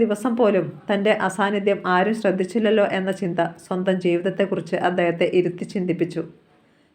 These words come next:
സ്വാർത്ഥപൂർണമായ തൻ്റെ ജീവിതമാണ് താനിങ്ങനെ ഒറ്റപ്പെടാൻ കാരണമായതെന്ന്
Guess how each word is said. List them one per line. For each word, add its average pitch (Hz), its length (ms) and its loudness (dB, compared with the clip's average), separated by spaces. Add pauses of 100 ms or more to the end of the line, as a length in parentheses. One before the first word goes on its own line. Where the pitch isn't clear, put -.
(120)
സ്വാർത്ഥപൂർണമായ 233 840 2 (140)
തൻ്റെ 208 260 2
ജീവിതമാണ് 190 520 2 (160)
താനിങ്ങനെ 190 500 0
ഒറ്റപ്പെടാൻ 180 420 -2 (100)
കാരണമായതെന്ന് 180 760 0